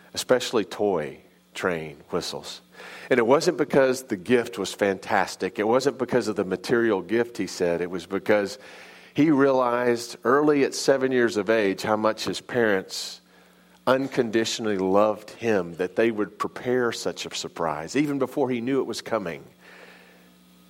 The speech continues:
they had already prepared it. When the angel spoke that night,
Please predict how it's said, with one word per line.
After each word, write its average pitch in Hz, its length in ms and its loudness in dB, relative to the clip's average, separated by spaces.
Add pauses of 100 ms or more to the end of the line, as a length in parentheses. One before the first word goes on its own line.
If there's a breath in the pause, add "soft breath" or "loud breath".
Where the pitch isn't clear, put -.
(160)
they 110 140 4
had 98 140 0
already 92 260 2
prepared 80 480 -8
it. 71 160 -12 (1800 loud breath)
When 101 120 2
the 110 120 2
angel 110 340 0
spoke - 480 0
that 101 220 -2
night, 95 440 -2